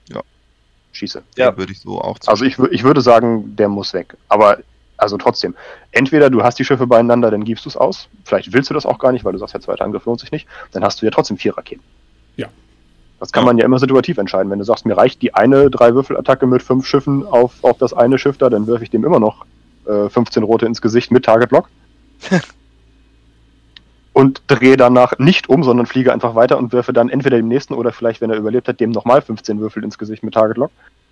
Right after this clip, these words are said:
Speaker 2: Ähm, also da, da ist, glaub ich, schon viel Potenzial. Selbst wenn man irgendwie im, im ersten Anflug gegen, äh, Torpedo, Wedge und Luke oder sowas den, den ersten, äh, Special Forces Teil verliert,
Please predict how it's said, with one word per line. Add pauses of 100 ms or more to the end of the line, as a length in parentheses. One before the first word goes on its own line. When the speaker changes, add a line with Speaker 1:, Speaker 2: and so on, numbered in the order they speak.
(520)
Speaker 2:
Ähm, (1000)
also
da,
da
ist,
glaub
ich,
schon
viel
Potenzial.
Selbst
wenn
man
irgendwie
im,
im
ersten
Anflug
gegen,
äh, (560)
Torpedo,
Wedge
und
Luke
oder
sowas
den,
den
ersten, (300)
äh,
Special
Forces
Teil
verliert,